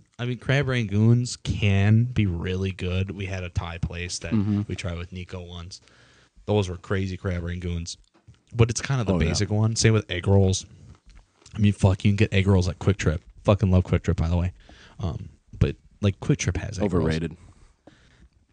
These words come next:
Speaker 1: It's, it's an interesting concept.
Speaker 2: Yeah, man.
Speaker 1: Earl's, Earl,
Speaker 2: Earl's about to fight me because I
Speaker 1: Earl's
Speaker 2: said
Speaker 1: ready to
Speaker 2: Quick Trip's
Speaker 1: fight for that
Speaker 2: overrated.
Speaker 1: shit.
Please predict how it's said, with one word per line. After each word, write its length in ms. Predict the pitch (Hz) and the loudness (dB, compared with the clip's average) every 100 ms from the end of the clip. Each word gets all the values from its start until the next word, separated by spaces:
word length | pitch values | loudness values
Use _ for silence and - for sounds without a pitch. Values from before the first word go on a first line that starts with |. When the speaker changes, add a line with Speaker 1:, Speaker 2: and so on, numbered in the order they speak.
| - | 4
Speaker 1:
It's, 240 | 127 - - | 4 4 0
it's 140 | 123 120 | 4 4
an 80 | 151 | 4
interesting 400 | 127 143 135 113 | 4 2 2 0
concept. 540 | 101 95 87 82 - - _ _ - - - - - - - _ _ _ _ - | 0 -2 -2 -6 -8 -16 _ _ -20 -20 -20 -20 -20 -20 -20 _ _ _ _ -10
Speaker 2:
Yeah, 180 | 101 98 | -4 -2
man. 220 | 95 90 85 | 0 -2 -2
Speaker 1:
Earl's, 360 | 117 117 113 - | 2 4 4 4
Earl, 260 | 113 113 110 | 6 6 4
Speaker 2:
Earl's 240 | 123 131 139 | 4 4 4
about 140 | 127 | 4
to 60 | 131 | 2
fight 280 | - 107 101 | 2 0 0
me 100 | 95 | 0
because 240 | 110 120 | 2 4
I 40 | 120 | 4
Speaker 1:
Earl's 100 | 110 | 4
Speaker 2:
said 100 | 107 | 4
Speaker 1:
ready 100 | 107 | 4
to 40 | |
Speaker 2:
Quick 140 | 117 107 | 2 2
Trip's 220 | 104 92 | -4 -2
Speaker 1:
fight 80 | 101 | -2
for 40 | |
that 120 | 98 95 | 0 0
Speaker 2:
overrated. 320 | 95 92 92 | 0 0 -2
Speaker 1:
shit. 260 | 90 80 | -6 -12